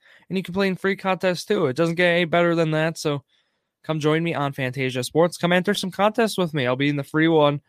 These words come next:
with the lineup we talked about, with some of those players we talked about in a lineup. And that lineup will be posted again on all social medias, so you can find it all there at Drew Sports Crew,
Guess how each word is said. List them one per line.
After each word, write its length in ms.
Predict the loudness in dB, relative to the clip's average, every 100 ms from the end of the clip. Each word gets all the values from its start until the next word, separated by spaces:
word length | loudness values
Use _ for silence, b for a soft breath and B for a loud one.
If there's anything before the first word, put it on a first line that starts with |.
| _ 0
with 300 | 2 2 -2
the 140 | -2
lineup 540 | 0 6 6 6 4
we 100 | 0
talked 280 | 2 2 2
about, 360 | 0 2 2 0 _ _ _ -18
with 100 | -8
some 140 | -4
of 40 | -4
those 120 | -2
players 260 | 0 0
we 80 | -2
talked 220 | -6 -4
about 180 | -2 -2 -2
in 80 |
a 80 | -2
lineup. 340 | 0 0 -2 -6 _ _ _ _
And 80 | -12
that 100 | -8
lineup 240 | -8 -8 -8
will 100 | -10
be 100 | -6
posted 540 | 0 0 0 -4 -4 -6
again 280 | -2 0
on 100 | 0
all 160 | 0 -2
social 320 | -4 -8 -6
medias, 420 | -6 -4 -2 -4
so 220 | -4 -6 b b b
you 120 | -12
can 160 | -10 -6
find 260 | 0 0 2
it 60 |
all 200 | 4 4
there 260 | 4 4 4
at 280 | 4 4 2
Drew 200 | 0 0
Sports 440 | -2 2 2 2
Crew, 380 | -6 -6 -6